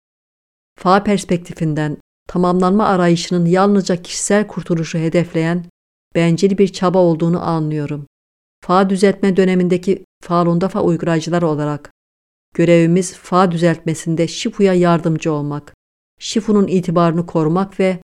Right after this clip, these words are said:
canlıları kurtarmaktır. Kişi Şülyan uygulamasında fa'nın gereklerini yerine getirmek yerine yalnızca kişisel tamamlanmaya çabalıyorsa, bir daha fa uygulayıcısının tamamlanmaya ulaşmak için içinde olması gereken durumdan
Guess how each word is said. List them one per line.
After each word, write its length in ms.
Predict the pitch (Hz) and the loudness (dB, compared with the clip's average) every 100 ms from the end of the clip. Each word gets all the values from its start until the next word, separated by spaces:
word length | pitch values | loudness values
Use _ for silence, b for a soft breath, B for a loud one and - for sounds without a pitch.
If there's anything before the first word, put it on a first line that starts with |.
| _ _ - | _ _ -4
canlıları 520 | 190 180 175 180 175 | 0 2 2 2 0
kurtarmaktır. 880 | 175 - 180 160 156 - - 147 - _ _ _ _ _ _ _ _ _ _ _ _ | -6 -6 -2 -2 -2 -6 -10 -12 -12 _ _ _ _ _ _ _ _ _ _ _ _
Kişi 440 | - 180 - 208 202 | -10 -8 -2 -2 -2
Şülyan 500 | - - 180 202 214 | -4 0 4 4 4
uygulamasında 840 | 180 165 170 165 160 - 165 175 175 _ | 2 2 0 -2 -4 -4 -2 -4 -6 _
fa'nın 400 | - 175 175 220 | -4 0 4 4
gereklerini 580 | 202 190 180 185 180 185 | 4 4 2 0 2 4
yerine 280 | 175 175 185 | 4 4 2
getirmek 540 | 180 175 170 185 180 | 0 -2 -2 -2 -2
yerine 420 | 160 151 156 175 - _ _ _ _ | -2 -2 -4 -6 -10 _ _ _ _
yalnızca 460 | 196 208 226 214 202 | 0 2 2 2 -2
kişisel 420 | - - - 214 | -4 -6 0 0
tamamlanmaya 680 | 202 185 180 180 175 180 180 | 2 0 2 2 0 0 -2
çabalıyorsa, 880 | 180 180 170 165 180 147 - 151 143 - _ _ _ - | -2 -2 0 2 2 0 -6 -8 -8 -12 _ _ _ -2
bir 200 | 190 175 | 0 2
daha 180 | 190 202 | 2 2
fa 200 | 214 190 | 2 4
uygulayıcısının 720 | 185 175 180 170 170 185 180 | 4 4 2 0 -2 -4 -4
tamamlanmaya 760 | 175 170 170 170 170 175 180 | -2 0 0 0 0 0 -2
ulaşmak 460 | 175 175 170 190 185 | -2 -2 -2 -4 -6
için 280 | - 175 170 _ - | -6 -8 -8 _ -14
içinde 340 | - 185 185 | -6 -2 2
olması 400 | 185 180 170 175 | 2 2 0 -2
gereken 460 | 202 165 165 160 147 | 0 0 0 -4 -4
durumdan 500 | 160 156 165 175 | -2 -2 -2 -4